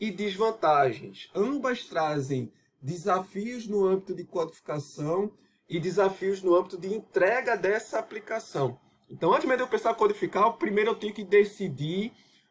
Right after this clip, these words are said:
qual é a linha de desenvolvimento que eu vou seguir.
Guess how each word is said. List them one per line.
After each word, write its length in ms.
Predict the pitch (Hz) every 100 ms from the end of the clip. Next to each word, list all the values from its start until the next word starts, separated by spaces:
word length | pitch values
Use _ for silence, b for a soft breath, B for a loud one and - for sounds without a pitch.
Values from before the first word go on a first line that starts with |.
| _
qual 300 | - 214 233
é 140 | 214 233
a 120 | 226
linha 440 | 202 208 269 311
de 100 | 247
desenvolvimento 760 | 220 202 202 202 196 165 190 196
que 80 |
eu 60 | 202
vou 120 | 202
seguir. 460 | 208 240 160 110